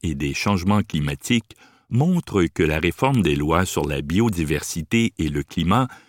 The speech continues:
doit donner la priorité et devenir des vecteurs de protection et de consolidation des droits des femmes et des filles à la vie et à l'accès à la nourriture, à l'eau,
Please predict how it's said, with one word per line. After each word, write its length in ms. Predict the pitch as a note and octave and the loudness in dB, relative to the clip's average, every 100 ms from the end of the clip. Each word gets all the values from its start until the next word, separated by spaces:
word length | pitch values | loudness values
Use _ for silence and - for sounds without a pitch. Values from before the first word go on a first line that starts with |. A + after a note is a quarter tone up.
| _ A#2 | _ -4
doit 300 | A#2 D#3 C#3 | 0 2 2
donner 340 | B2 B2 A2+ | 4 4 4
la 160 | E2+ D#2 | 2 -2
priorité 720 | E2 D#2 D2+ D#2 G#2+ G#2 G2+ G#2 | -2 0 0 -2 0 0 0 0
et 120 | F2 | 0
devenir 460 | F2 D#2 E2 F#2+ | 0 0 0 -2
des 200 | F2 D2+ C#2+ | -2 -4 -2
vecteurs 460 | F2+ - G#2+ G2 | -4 0 0 0
de 120 | D#2 | -2
protection 720 | C#2+ D2+ - C2+ - G2 G#2+ - - - | -6 -6 -6 -8 -2 0 0 -4 -20 -4
et 180 | C3 C#3 | 0 2
de 240 | A2+ A#2+ - | 4 2 2
consolidation 920 | F3 E3+ - G#2+ F2 D#2 D#2 - C3 | 0 -2 0 0 2 0 -2 0 2
des 160 | G#2 E2+ | 2 2
droits 300 | D#2+ F#2 F#2+ | 2 2 2
des 140 | C#2+ | -2
femmes 320 | - A#2 B2+ | -2 0 2
et 80 | F#2 | 0
des 180 | C#2+ C2 | 0 -6
filles 420 | - F2+ F#2+ G2+ - _ - | -2 0 0 0 -4 _ -2
à 120 | C3 | 2
la 120 | B2+ | 4
vie 360 | G2 D#2+ G3 - - | 2 2 0 -2 -2
et 180 | D3 E3 | -2 0
à 60 | |
l'accès 500 | C3+ A2+ - - D3 | 0 0 -4 -4 -2
à 80 | B2 | 2
la 140 | G2+ G2 | 2 2
nourriture, 800 | G#2 A2 G#2+ - A#2 G#2 D2+ - _ _ _ - | 2 2 -2 -2 0 2 0 -6 _ _ _ -2
à 100 | A2 | 0
l'eau, 300 | A#2+ G2+ | 2 0